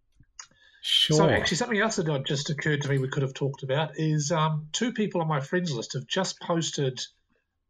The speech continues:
Speaker 2: a link to a new, what looks like a new type of, uh, cryptocurrency, which is a shame what you saw that one. A
Speaker 1: Oh,
Speaker 2: shame we
Speaker 1: yeah,
Speaker 2: didn't
Speaker 1: I've
Speaker 2: look into
Speaker 1: seen
Speaker 2: that
Speaker 1: that
Speaker 2: 'cause
Speaker 1: too.
Speaker 2: we could have done some research and, uh, been quite, what's the word I'm looking for? Timely?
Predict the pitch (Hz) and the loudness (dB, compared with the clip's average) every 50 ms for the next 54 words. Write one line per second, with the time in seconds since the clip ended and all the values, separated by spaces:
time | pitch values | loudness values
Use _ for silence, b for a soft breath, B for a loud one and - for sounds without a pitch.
0 | _ _ - 139 135 139 147 175 185 147 131 120 - - - - - _ _ - | _ _ -4 0 0 2 2 2 2 0 -2 -6 -10 -14 -16 -18 -20 _ _ -8
1 | - - 151 143 143 139 143 - - 135 135 131 139 143 156 170 175 175 175 180 | -4 -2 0 2 2 2 2 2 0 0 0 0 2 2 2 4 4 4 2 2
2 | 175 156 151 143 147 202 196 - - 165 147 143 165 143 151 156 156 151 - - | 0 0 -2 -2 -2 -4 -2 -2 -2 -2 -2 -2 -2 0 2 2 2 2 0 0
3 | 160 147 139 143 151 139 135 123 - - _ _ _ _ 143 135 127 127 131 - | -2 -2 0 0 0 0 -2 -2 -6 -12 _ _ _ _ -2 0 0 0 0 -2
4 | - 185 135 143 156 123 110 - 127 117 107 101 - - - - - - _ _ | -2 -4 -2 -2 -2 -4 -2 -2 -2 -2 -2 -4 -6 -8 -8 -8 -8 -10 _ _
5 | _ _ _ _ _ _ _ _ _ _ _ _ _ _ _ _ _ _ _ _ | _ _ _ _ _ _ _ _ _ _ _ _ _ _ _ _ _ _ _ _
6 | _ - 156 139 147 - - - _ _ _ - 135 160 160 - - 202 202 202 | _ -6 -4 -4 -4 -6 -8 -10 _ _ _ -18 -12 -10 -8 -4 0 2 2 2
7 | 196 196 - - 156 156 151 - - 160 156 156 160 165 180 185 165 135 127 131 | 0 -2 -6 -4 -2 -2 -2 0 0 0 0 2 2 2 2 2 2 4 6 6
8 | 135 127 110 107 104 104 104 107 110 110 - 135 117 104 101 98 98 - 110 104 | 6 6 6 6 6 6 6 6 6 4 4 4 4 4 4 2 2 2 2 2
9 | 101 120 139 139 - 139 139 135 143 131 127 - - 143 131 139 139 135 - - | 2 2 0 -2 -2 -2 -2 -2 -2 -2 -4 -4 -6 -4 -2 -2 -2 -2 -2 -4
10 | 127 123 - - - 131 120 120 117 117 127 120 120 120 - _ _ _ _ _ | -6 -6 -6 -4 -4 -4 -4 -6 -8 -10 -8 -8 -8 -8 -12 _ _ _ _ _
11 | _ _ _ _ _ - 143 139 135 - - 143 135 131 131 - - - - _ | _ _ _ _ _ -2 0 0 0 0 0 0 0 0 -2 -4 -8 -12 -12 _
12 | - - - 139 131 127 127 123 120 - - 135 - - 131 120 - - - _ | -14 -8 -6 -4 -2 -2 -4 -4 -8 -10 -10 -10 -8 -6 -6 -6 -6 -8 -12 _
13 | _ _ _ _ _ _ - - 165 165 175 190 202 185 - | _ _ _ _ _ _ -6 -4 -2 -2 0 -2 -2 -2 -4